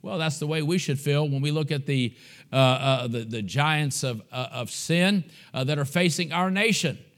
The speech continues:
Dave said, "Listen, some action needs to take place." But here's the thing. David was not only upset about what the giant was doing, right, which was right. He should have been upset about what the giant was doing.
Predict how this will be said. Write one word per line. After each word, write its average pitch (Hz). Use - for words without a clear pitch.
Dave 139
said, 143
"Listen, 160
some 170
action 175
needs 156
to 147
take 170
place." 196
But 143
here's 185
the 160
thing. 175
David 202
was 165
not 180
only 185
upset 175
about 170
what 160
the 147
giant 156
was 185
doing, 151
right, 156
which 165
was 139
right. 160
He 143
should 165
have 160
been 160
upset 160
about 151
what 151
the 139
giant 156
was 170
doing. 156